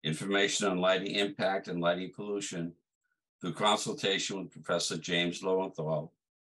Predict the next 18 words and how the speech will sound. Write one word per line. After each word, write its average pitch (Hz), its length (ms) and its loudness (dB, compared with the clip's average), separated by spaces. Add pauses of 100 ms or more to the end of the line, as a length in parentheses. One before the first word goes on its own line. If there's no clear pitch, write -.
(300)
of 87 120 -8
the 98 80 -6
Smith 104 360 -2
College 90 380 2
Science 92 460 2
Center 76 420 -4 (920)
and 82 200 -8
president 98 480 2
of 85 80 -6
the 90 80 -4
Massachusetts 90 760 -2
chapter - 600 0 (680)
of 85 140 0
the 95 160 4
International 92 680 0
Dark 80 240 2
Sky 85 440 -2
Association, 80 960 -6